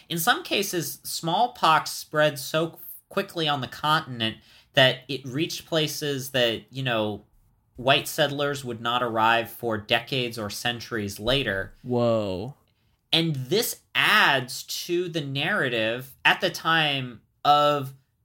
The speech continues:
Speaker 1: this place was always unpopulated.
Speaker 2: Mm,
Speaker 1: Um, so, you
Speaker 2: interesting.
Speaker 1: know, r-, right now where we live in a world where we are increasing the number, the population number of what,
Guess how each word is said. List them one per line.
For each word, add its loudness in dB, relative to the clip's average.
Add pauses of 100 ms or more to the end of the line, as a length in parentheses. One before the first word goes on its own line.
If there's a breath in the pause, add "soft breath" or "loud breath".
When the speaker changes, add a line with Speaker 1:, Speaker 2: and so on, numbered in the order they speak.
Speaker 1:
this 0
place -2
was -4
always 0
unpopulated. -12 (340)
Speaker 2:
Mm, 0
Speaker 1:
Um, 2 (140)
so, 6
you 4
Speaker 2:
interesting. 0
Speaker 1:
know, 2
r-, 2
right 4
now 4
where -2
we -4
live -2
in -4
a -2 (100)
world -4
where 0
we -6
are 0 (260)
increasing -2
the -6
number, -2
the -4
population -4
number -4
of -10
what, -2